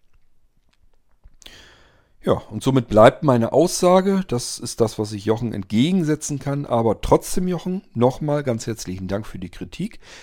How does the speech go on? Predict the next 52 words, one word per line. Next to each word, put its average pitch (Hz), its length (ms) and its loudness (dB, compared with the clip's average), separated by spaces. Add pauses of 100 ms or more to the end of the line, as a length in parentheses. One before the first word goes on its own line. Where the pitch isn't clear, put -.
(160)
denn 117 120 0
so 110 140 -2
kann 127 220 2
man 160 120 0
da 143 120 0
nochmal 131 260 -2
eben 117 120 -6
drüber 98 280 -2
sprechen 214 560 -2
und 170 80 -4
ich 147 100 -10
kann 147 160 -6
da 143 60 -2
nochmal 120 300 -6
drauf 95 280 -6
eingehen 131 440 -2
und - 100 -6
mir 135 60 -4
überhaupt 120 320 -2
Gedanken 151 420 0
machen. 78 300 -12 (560)
Ich - 80 -4
hab 123 100 0
mir 117 80 0
da 98 100 2
vorher 113 300 -2
keine 170 280 0
Gedanken 90 360 -8
gemacht, 98 380 -4
wie 147 400 -8 (480)
würde 143 240 4
es 151 100 -6
im 123 140 -4
Rechenzentrum 127 600 -4
eigentlich 120 440 -6
gehen, 123 440 2 (120)
dass - 200 -10
man 95 160 -6
an 92 120 -8
die 92 120 -8
Daten - 320 -8
rankäme, 98 540 -4
wenn 120 180 4
es 107 160 -6
denn 92 180 -2
Daten 104 340 -2
auf 95 120 -8
dem 95 120 -8
Server 98 300 -2
überhaupt 90 300 -4
gä-, 82 280 -6
gäbe. 87 400 -10